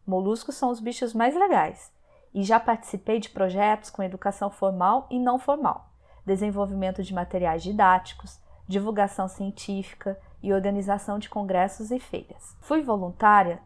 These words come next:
do Museu de História Natural de Londres, E hoje dou aulas para turmas do ensino fundamental e médio, na mesma escola que me formei. Amo poder compartilhar com as pessoas sobre aquilo que aprendo e acho incrível como a ciência está sempre nos ajudando a encontrar novas perguntas e respostas para o mundo à nossa volta.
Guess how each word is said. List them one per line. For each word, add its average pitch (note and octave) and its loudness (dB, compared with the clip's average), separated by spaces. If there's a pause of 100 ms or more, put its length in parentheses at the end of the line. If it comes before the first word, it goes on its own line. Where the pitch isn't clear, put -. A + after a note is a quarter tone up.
do G#3+ -2
Museu G#3+ 4
de A#3 -6
História G#3+ 0
Natural G3 0
de F#3+ -4
Londres, E3+ -4 (240)
E G3 4
hoje F#3+ 6
dou F#3 6
aulas G3 8
para F#3+ 0
turmas G#3+ -2
do F#3 -6
ensino G#3 -6
fundamental G3 0
e E4+ -4
médio, G3+ -4
na F#3 -4
mesma A#3 -2
escola A#3 0
que - -12
me A3+ -4
formei. A3 -10 (220)
Amo D#4+ 6
poder B3 2
compartilhar A3 0
com G#3+ -2
as G#3 -4
pessoas A3+ -2
sobre A3+ -2
aquilo A3+ -4
que A#3+ -2
aprendo F#3 -4 (100)
e G3+ 0
acho G#3 6
incrível B3+ -4
como A#3 -2
a B3+ 2
ciência B3 -6
está A#3 0
sempre C#4+ -6
nos C4+ -4
ajudando A3 -2
a A3 -2
encontrar G#3+ -2
novas A3+ 2
perguntas G#3 -2
e A#3+ -6
respostas G#3+ 0
para G#3+ -4
o G#3+ -4
mundo G3+ -4
à G3 -2
nossa G3+ -4
volta. E3+ -2